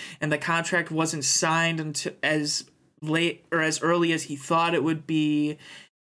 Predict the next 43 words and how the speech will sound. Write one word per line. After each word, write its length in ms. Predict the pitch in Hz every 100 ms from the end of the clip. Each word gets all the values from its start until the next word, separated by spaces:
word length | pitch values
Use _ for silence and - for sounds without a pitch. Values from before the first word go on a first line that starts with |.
| _ -
It, 300 | 208 440 - _
it 80 | 220
was 160 | 277 262
just, 180 | 285 -
it 100 | 269
was 120 | 262
like 140 | 285
it 40 | 285
was 120 | 262
his 120 | 214
first 380 | - 214 202 -
fight 300 | - 170 170
out 260 | 117 104
there. 380 | 110 78 - - _
Like, 200 | - 175
it 60 | 196
was 140 | 214
his 140 | 220 -
first 320 | 226 214 -
fight. 320 | 190 156 - - - - _ _
He 360 | 175 185 - 240
couldn't, 400 | 202 262 254 165
he 200 | 202 220
couldn't 260 | 247 247
get 200 | 220 214
out 200 | 175 196
of 400 | 202 175 160 156
basic 720 | 170 165 175 - 175 156 - - - _ -
gr-, 80 | 160
grappling 580 | - 165 170 170 175
exchanges. 540 | 160 - - 160 160 151
He 100 | 175
had 100 | 160
no 360 | 160 170 208
grappling. 600 | 214 165 139 139 143 131 131 - -
He 140 | - 180
couldn't 240 | 214 208
do 180 | 196 165 185
any 280 | 185 190
roll, 800 | 180 160 165 170 170 165 156 139
rolling 480 | 156 160 175 170 165
ability 440 | 151 160 156 151 147
whatsoever. 1120 | 151 165 165 - 170 160 156 139 135 131